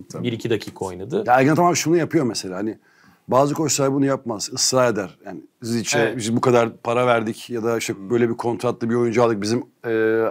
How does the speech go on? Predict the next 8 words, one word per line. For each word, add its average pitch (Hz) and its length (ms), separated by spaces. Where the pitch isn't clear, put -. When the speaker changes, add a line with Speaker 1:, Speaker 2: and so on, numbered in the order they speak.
Speaker 3:
ana 135 240
beş 127 260
numaramız 117 440
diye 117 120
getirdiğimiz 110 600
oyuncu." 110 420
E, 143 60
baktı 147 480